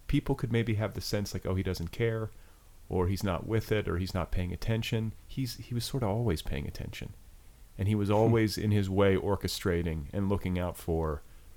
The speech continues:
Speaker 1: making calls, checking in. You would, you
Speaker 2: Yeah.
Speaker 1: didn't know about this a lot of times until
Speaker 2: Yeah.
Speaker 1: after the fact, but that was, that was, uh, something he did in a lot of facets of his life,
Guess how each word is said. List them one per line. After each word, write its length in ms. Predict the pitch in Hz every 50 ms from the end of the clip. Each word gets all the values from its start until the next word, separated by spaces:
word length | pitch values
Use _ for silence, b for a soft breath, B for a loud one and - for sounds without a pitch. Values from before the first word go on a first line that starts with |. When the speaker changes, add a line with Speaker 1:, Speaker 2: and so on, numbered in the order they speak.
| b b - - - -
Speaker 1:
making 320 | - 113 113 - 110 107 104
calls, 460 | - - 104 98 95 90 87 - -
checking 460 | - - - 117 110 - 113 107 101
in. 360 | 98 92 90 87 85 78 76 73 -
You 100 | - 120
would, 120 | 120 123
you 60 | 110 135
Speaker 2:
Yeah. 60 | 127
Speaker 1:
didn't 160 | 127 117 107
know 140 | 113 127 147
about 240 | 131 107 92 - -
this 160 | 92 92 -
a 40 | 95
lot 160 | 98 101 98
of 60 | 95
times 260 | - 101 95 92 85
until 200 | 95 92 - 92
Speaker 2:
Yeah. 60 | 90 95 110
Speaker 1:
after 180 | 120 - - 104
the 80 | -
fact, 440 | - - - - - - - - - B B B B B B B B B B B B B B - - - -
but 240 | 98 92 90 85 - - - - - - - - - - -
that 160 | - 113 -
was, 300 | 135 131 120 - - - - -
that 160 | - - -
was, 160 | 123 127 117
uh, 400 | 123 120 117 113 107 104 107 104 98 - - - - - - -
something 340 | - - - 123 120 - 120
he 120 | 110 120 113
did 420 | - 113 113 110 110 98 - -
in 140 | - 110 107
a 40 | 101
lot 200 | 101 101 101 104
of 40 | -
facets 420 | - 95 90 85 - - 76 -
of 80 | - 76
his 140 | 78 76 -
life, 320 | - - - - - -